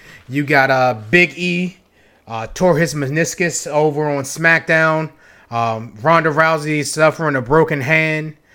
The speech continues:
Uh, I, it's speculated that Rey Mysterio is potentially still injured,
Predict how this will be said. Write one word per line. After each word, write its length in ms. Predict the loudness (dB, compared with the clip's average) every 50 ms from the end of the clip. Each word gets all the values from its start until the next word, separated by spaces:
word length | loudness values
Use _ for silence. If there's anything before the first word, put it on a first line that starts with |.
| _ -20 -20 -10 -6
Uh, 300 | -2 -2 0 -2 -4 -4 -4
I, 200 | -4 -4 -4 -4 -6
it's 160 | -8 -8 -8
speculated 920 | -10 -14 -16 _ -16 -14 -2 0 0 2 2 0 0 0 0 0 0 0
that 100 | 0 0
Rey 180 | 2 2 2 2
Mysterio 760 | 2 0 -4 -6 0 2 4 4 4 4 2 2 2 0 -2
is 100 | -4 -6
potentially 480 | -10 -10 -6 -4 -4 -4 -2 -4 -6 -6
still 680 | -6 -4 -2 0 2 2 2 2 2 2 0 -2 -6 -10 _ _ _ _ _ _ _ _ _ -2
injured, 480 | 0 0 0 0 0 0 0 0 -2